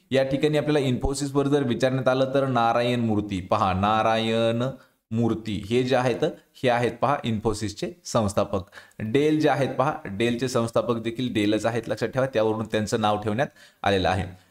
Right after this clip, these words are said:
आणि मित्रांनो, जेवढे काही महत्त्वाचे पहा कंपन्या आणि सीईओ आपल्याला विचारले जातात, तर त्याचीही लिस्ट मी तुम्हाला डिस्क्रिप्शनमध्ये देत आहे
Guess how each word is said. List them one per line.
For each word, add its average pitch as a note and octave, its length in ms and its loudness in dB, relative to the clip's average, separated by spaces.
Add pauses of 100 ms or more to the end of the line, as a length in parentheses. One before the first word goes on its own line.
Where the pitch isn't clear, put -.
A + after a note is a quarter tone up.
आणि C#3 100 2
मित्रांनो, D#3 320 2
जेवढे C#3 300 2
काही D3 180 0
महत्त्वाचे B2+ 600 0
पहा A2 260 0
कंपन्या A#2+ 520 0
आणि C#3+ 140 0
सीईओ E3+ 360 2
आपल्याला D3 300 2
विचारले A2+ 400 2
जातात, G2 360 0
तर A#2+ 60 0
त्याचीही B2+ 640 0
लिस्ट C#3 240 0
मी C3+ 80 -2
तुम्हाला A#2+ 320 0
डिस्क्रिप्शनमध्ये A#2+ 680 -2
देत A#2 100 -2
आहे C3+ 140 0